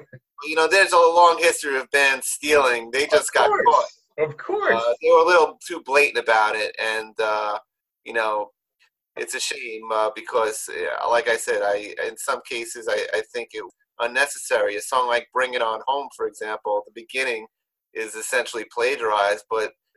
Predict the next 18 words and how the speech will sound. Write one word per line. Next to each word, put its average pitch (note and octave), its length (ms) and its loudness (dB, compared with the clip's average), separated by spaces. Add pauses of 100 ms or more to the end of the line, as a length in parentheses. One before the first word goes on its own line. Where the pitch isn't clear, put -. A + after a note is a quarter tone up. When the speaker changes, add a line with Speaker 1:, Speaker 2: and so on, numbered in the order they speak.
(120)
Speaker 1:
once C#3 240 2
they C3 240 0
kick D3+ 280 -2
into C#3+ 200 -6
the A#2 160 -2
hard A#2+ 380 4
riff, D#3 380 2
which B2 180 -4
is A#2 80 -12
when B2+ 160 -4
the A2+ 80 -10
song C3+ 340 4
really B2 260 0
gets A#2+ 300 -2
good, B2+ 420 2
that's C3+ 360 0
Led C#3 280 0
Zeppelin. - 440 0